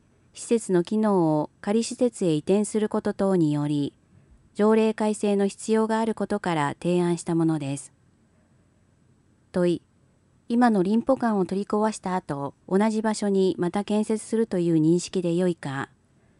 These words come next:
答え、一旦取り壊しをして、現在地に規模を縮小した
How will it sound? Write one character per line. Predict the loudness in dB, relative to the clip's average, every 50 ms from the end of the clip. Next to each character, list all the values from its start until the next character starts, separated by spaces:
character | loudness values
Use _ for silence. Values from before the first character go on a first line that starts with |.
| _ _ _ _ _ _ _ _ _ _ _ _ _ _
答 | -6 -4 -2 0 0 0 -2
え、 | -4 -6 -10 _ _ _ _ _ _ _ _ _ _ _
一 | -4 -4 -2
旦 | -2 -2 0 0 0 0
取 | 0 -2 -2
り | -2
壊 | -2 0 0 0 0
し | -2 -2 -2 -2
を | -2 -2
し | -4
て、 | -6 -4 -2 -2 -2 -4 -6 _ _ _ _ _ -2
現 | 0 0 2 2
在 | 2 0 0 -2
地 | -2 0 2
に | 4 4 4 4 2 0 -4
規 | -4 -2
模 | 0 2 2
を | 0
縮 | 0 -4 -6 -6 -6 -4
小 | -2 -2 -2 -2
し | -2 -4 -6
た | -6 -4 -4 -4 -4 -6